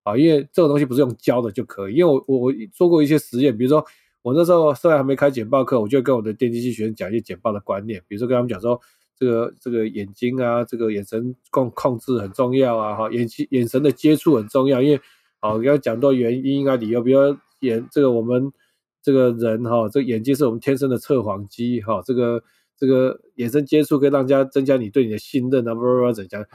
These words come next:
学生都一直觉得，哦，一直点头，哦，就都感觉好像有听进去，哦，可是学期末上台报告的时候，都还是眼睛都还是在看荧幕，没有在看，看观众。所以我那时候很深刻的感受到说，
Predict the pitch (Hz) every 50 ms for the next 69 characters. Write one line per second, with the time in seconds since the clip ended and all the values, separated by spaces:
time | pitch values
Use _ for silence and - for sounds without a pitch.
0 | _ _ _ - 147 156 160 156 160 165 165 143 135 139 127 - 135 131 120 120
1 | 123 - 113 120 139 156 139 131 131 - 110 101 101 - 104 107 117 117 110 _
2 | - 98 90 90 - 135 131 120 _ - 135 131 127 - - _ - 104 104 123
3 | 123 110 123 135 110 - - 123 117 123 123 110 101 - 117 101 - _ _ _
4 | _ _ _ _ _ _ - 95 87 85 - 139 160 151 - 151 139 - 151 147
5 | 165 160 139 - 160 147 127 123 120 - 143 131 131 123 120 131 113 - 139 135
6 | 123 - 110 110 - - 131 120 - - 104 101 98 131 127 127 123 113 107 117
7 | 120 113 110 _ _ _ - 127 - - 120 104 85 87 92 110 110 104 92 -
8 | _ - 120 110 107 104 - 98 92 95 _ _ _ _ _ - - 127 107 104
9 | 110 _ - 107 98 104 101 - 104 87 - _ _ _ _ _ _ _ _ _
10 | _ - 190 185 156 151 180 185 190 180 147 131 - - 165 165 180 175 147 135
11 | 127 120 - _ _ _ - 117 104 104 - 151 143 139 139 135 127 117 131 131
12 | 139 135